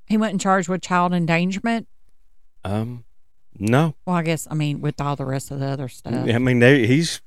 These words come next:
Speaker 2: he's looking at
Speaker 1: Time.
Speaker 2: serious time.
Speaker 1: Yeah.
Speaker 2: I'm talking lifetime stuff. Another idiot.
Speaker 1: Y-, yeah, that, that was, mm.
Speaker 2: Yeah. However,
Speaker 1: 'Cause, I mean, what was he gonna do with the money when he got in prison?
Speaker 2: I, I don't know.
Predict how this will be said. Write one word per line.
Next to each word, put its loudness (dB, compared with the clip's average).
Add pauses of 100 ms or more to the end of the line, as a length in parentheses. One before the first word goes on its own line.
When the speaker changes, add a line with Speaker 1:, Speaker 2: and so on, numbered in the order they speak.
(100)
Speaker 2:
he's 2
looking 4
at 2 (280)
Speaker 1:
Time. 4
Speaker 2:
serious 4
time. -6
Speaker 1:
Yeah. 0
Speaker 2:
I'm -16
talking 4
lifetime 0 (320)
stuff. -10 (260)
Another -4
idiot. 4 (140)
Speaker 1:
Y-, 0
yeah, 2
that, 2
that -2
was, -8 (140)
mm. 0
Speaker 2:
Yeah. 2 (260)
However, 4
Speaker 1:
'Cause, 4
I 2
mean, 2
what 2
was 2
he 4
gonna 4
do 4
with 2
the 2
money 4
when 2
he 2
got 2
in 0
prison? -6
Speaker 2:
I, -6 (100)
I -2
don't 2
know. 0